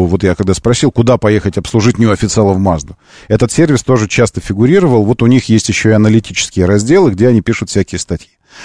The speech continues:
Проблема неравномерного износа задних колодок характерна при долгом стоянии на маленьких пробегах, особенно после зимней эксплуатации. Сейчас у нас какой месяц?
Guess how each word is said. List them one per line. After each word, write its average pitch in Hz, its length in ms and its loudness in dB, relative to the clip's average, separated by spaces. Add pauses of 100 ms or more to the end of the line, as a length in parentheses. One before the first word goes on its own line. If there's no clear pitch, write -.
(640)
Проблема 165 540 2
неравномерного 156 800 2
износа 143 400 2
задних 135 400 2
колодок 131 560 2
характерна 135 600 0
при 117 140 -2
долгом 127 440 0
стоянии 135 500 2
на 113 160 4
маленьких 123 520 2
пробегах, 107 720 0
особенно 143 500 0
после 127 340 0
зимней 120 360 2
эксплуатации. 104 720 -2
Сейчас - 340 -2
у 123 40 0
нас 120 240 0
какой 165 260 0
месяц? - 480 -2